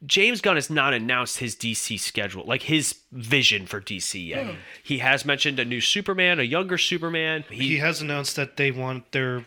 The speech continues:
Speaker 2: their D C universe to be based off of Young Justice.
Speaker 1: No, Justice League,
Speaker 2: Oh,
Speaker 1: the
Speaker 2: Justice
Speaker 1: T V
Speaker 2: League?
Speaker 1: sh-,
Speaker 2: I
Speaker 1: the
Speaker 2: thought it was
Speaker 1: T V
Speaker 2: Young
Speaker 1: show.
Speaker 2: Justice.
Speaker 1: Yeah, the T V, which they could do either, in all honesty. <clears throat> But, um, I, until I see James Gunn, like, it, until he lays out, like, "Hey,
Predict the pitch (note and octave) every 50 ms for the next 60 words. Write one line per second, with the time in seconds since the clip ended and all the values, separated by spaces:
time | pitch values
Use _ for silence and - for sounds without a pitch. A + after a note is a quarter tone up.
0 | - - - D3 C3+ C3 A#2 C3 C3 B2+ - - - B2 B2 B2 B2 A#2 A#2+ A#2+
1 | - - - B2 A2+ - B2 A#2+ A#2 - - B2+ A#2 A#2 - - A#2 A2 A2+ A#2
2 | A2 A2 A2+ - G#2+ G2+ - - - A2+ - - - - - - - C3+ B2+ A#2
3 | A2+ - B2 - C#3 B2 - - A#2+ - - A2 G2+ F2+ F2 - - - C3+ A#2+
4 | - A#2+ A2 - A#2+ A#2 G2 G2 A#2 C#3 C#3 D3 A#2+ A2+ - A#2+ G#2+ F#2+ G2 F#2+
5 | - G#2 F#2 F2 - G#2+ G2+ G#2 F#2+ F2 F2 G2 F#2+ - - - - - - -
6 | - - - D#3+ - - F#3+ G3+ - G#3 F#3 C4+ F3 E3+ F#3+ G3+ D3 G2 D2+ F2
7 | G#2+ A#2+ A2 G#2 G#2+ A2+ G#2+ F#2+ - G2 F#2 F2 D2+ C2+ - - A2+ G#2 G#2 G2+
8 | G2+ G2 F#2+ F#2 F#2 - - - - - - - - - _ _ _ _ _ _
9 | B2 C3 D3 D#3 E3+ F3 E3 D#3 - - - - - - - - - - _ _
10 | - D3 C3+ - F3+ G3+ G#3+ G3+ E3+ - - - D#3+ D3+ B2 C3 B2+ B2+ B2+ A#2
11 | - B2 A#2 B2 B2+ A#2+ A2 G#2 A2+ A#2 A#2+ - - B2+ B2 D3 E3+ E3+ D#3+ D3+
12 | C#3 C3 C3+ B2+ - B2+ A#2+ A2+ A2+ A#2 - - D#3+ F3 B2 E2+